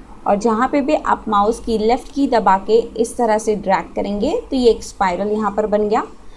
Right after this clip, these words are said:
इसका color stroke आप यहाँ से change कर सकते हैं, इसको आप fill कर सकते हैं, इसका जो stroke है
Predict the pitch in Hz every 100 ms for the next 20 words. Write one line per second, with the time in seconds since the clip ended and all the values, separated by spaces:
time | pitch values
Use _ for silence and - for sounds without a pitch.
0 | - - 208 - 214 208 214 214 226 -
1 | 240 233 226 - 220 208 233 233 226 220
2 | - 226 220 226 277 277 - 214 - 196
3 | 190 - 226 254 247 233 226 226 220 214
4 | 214 208 208 - - - 196 208 185 196
5 | 196 - 247 262 240 240 240